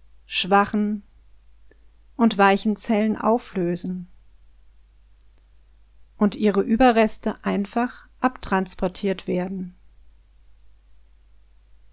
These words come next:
Deine gesunden Zellen bleiben stark und standhaft, während die Therapie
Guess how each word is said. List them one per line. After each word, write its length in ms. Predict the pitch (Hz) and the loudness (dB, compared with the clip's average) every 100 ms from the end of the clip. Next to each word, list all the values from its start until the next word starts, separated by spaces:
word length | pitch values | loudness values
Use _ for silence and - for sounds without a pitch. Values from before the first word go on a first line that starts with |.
| - - - _ - - - - _ - - | -20 -20 -20 _ -20 -20 -20 -20 _ -12 0
Deine 240 | 202 214 | 2 4
gesunden 560 | 208 190 220 254 254 233 | 2 4 4 4 2 0
Zellen 480 | - 208 202 214 | 2 2 2 0
bleiben 320 | - 196 196 202 | 0 0 2 0
stark 720 | - 202 190 190 180 - - - - - - | -2 0 0 0 -4 -20 -20 -20 -20 -20 -8
und 160 | 196 | -4
standhaft, 840 | - - 185 190 190 170 - - - - - - - _ _ _ - _ - - - _ _ _ - - _ _ _ _ _ - - | -2 0 -2 -2 -6 -8 -10 -20 -20 -20 -20 -20 -20 _ _ _ -20 _ -20 -20 -20 _ _ _ -20 -20 _ _ _ _ _ -20 0
während 340 | 214 214 214 214 | 4 4 4 0
die 80 | |
Therapie 840 | 214 226 202 190 - 220 226 247 | -2 -2 0 0 2 2 2 0